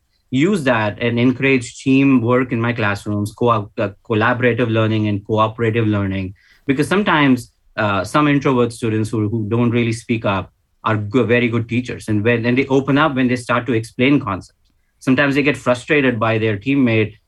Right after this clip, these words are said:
not getting it right because it's their team points, and they would just step up and they would say, "Hang on, you know, you need to do it this way."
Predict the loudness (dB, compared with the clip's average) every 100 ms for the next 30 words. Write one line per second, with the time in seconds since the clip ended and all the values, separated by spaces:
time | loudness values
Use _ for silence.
0 | -2 2 4 2 2 0 2 2 0 0
1 | 0 0 0 -2 -4 -2 -2 -2 -6 -6
2 | -4 -2 2 4 4 2 0 0 -2 -2
3 | 0 0 0 -2 -2 0 0 -2 -4 -2
4 | -4 -2 -2 -2 _ -20 _ 0 0 0
5 | -4 -2 0 0 2 2 2 0 0 0
6 | -2 -4 -6 -8 -10